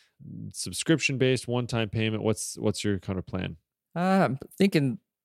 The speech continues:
Speaker 2: probably it's gonna be a very, very cheap app because it's, you know, if it was expensive, you'd just probably just go with something like Mamp if that's something you were looking for,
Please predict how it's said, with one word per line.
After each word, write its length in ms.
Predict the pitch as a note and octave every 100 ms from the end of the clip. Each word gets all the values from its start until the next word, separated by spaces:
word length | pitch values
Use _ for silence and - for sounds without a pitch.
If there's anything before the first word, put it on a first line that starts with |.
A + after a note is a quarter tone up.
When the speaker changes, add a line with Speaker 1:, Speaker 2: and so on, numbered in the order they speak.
| _ _ -
Speaker 2:
probably 840 | C3+ D3+ C3 B2 A#2+ A#2 A2 -
it's 100 | A#2+
gonna 160 | - D#3
be 100 | A#2
a 40 |
very, 400 | G#2+ A2 G2+ F#2 - _ _ _ _
very 240 | A#2 A2 F2+
cheap 300 | - F#2+ -
app 240 | E2+ - -
because 540 | G2 F#2 F2+ - - _ _ _
it's, 280 | A2+ - - _ _ _ _ _ _ _ _
you 80 | G2+
know, 180 | F#2+ G#2
if 120 | G#2+
it 40 | C3
was 120 | A2+
expensive, 520 | G#2+ - B2 A2+ G2+
you'd 160 | G2+ F#2+
just 180 | F#2+ -
probably 220 | G#2 G2
just 140 | F#2
go 200 | G#2 G2 -
with 140 | G2+
something 240 | - G2 G2
like 160 | F#2+
Mamp 340 | F2 G#2 G2 - -
if 100 | -
that's 300 | G2+ - -
something 340 | - A2+ G#2 G2+
you 80 |
were 100 | G2
looking 220 | G2+ G#2 F#2+
for, 340 | G2 G2 G2+